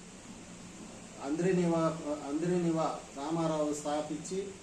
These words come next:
అంద్రినివా స్టార్ట్ చేసి వదిలేస్తే, ఆయన ఎంతో కష్టపడి ఏడు వందల ముప్పై ఎనిమిది కిలోమీటర్లు దూరము ఎన్నో కోట్లు ఖర్చు పెట్టి కుప్పానికి నీళ్లు తెచ్చి మంచి పేరు తెచ్చి,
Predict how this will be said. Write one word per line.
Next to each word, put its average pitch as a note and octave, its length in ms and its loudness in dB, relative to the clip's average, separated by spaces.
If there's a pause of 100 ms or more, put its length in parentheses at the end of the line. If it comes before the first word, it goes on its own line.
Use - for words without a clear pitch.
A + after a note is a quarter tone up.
(680)
అంద్రినివా D#3+ 680 4
స్టార్ట్ D3+ 320 -2
చేసి D#3 260 -2
వదిలేస్తే, D3 800 0 (640)
ఆయన D3+ 240 0
ఎంతో D3+ 520 0
కష్టపడి E3+ 600 0 (1120)
ఏడు E3 220 4
వందల E3 320 4
ముప్పై D3+ 380 0
ఎనిమిది C#3 260 -2
కిలోమీటర్లు D#3+ 840 0 (520)
దూరము D3+ 440 -2 (600)
ఎన్నో D3 240 -4 (120)
కోట్లు D#3 280 -4
ఖర్చు - 320 -8
పెట్టి D3 380 -6 (400)
కుప్పానికి D3 460 -2
నీళ్లు C3+ 280 -2
తెచ్చి C3 400 -8 (520)
మంచి D#3 300 -2
పేరు E3 320 0
తెచ్చి, D3 360 -2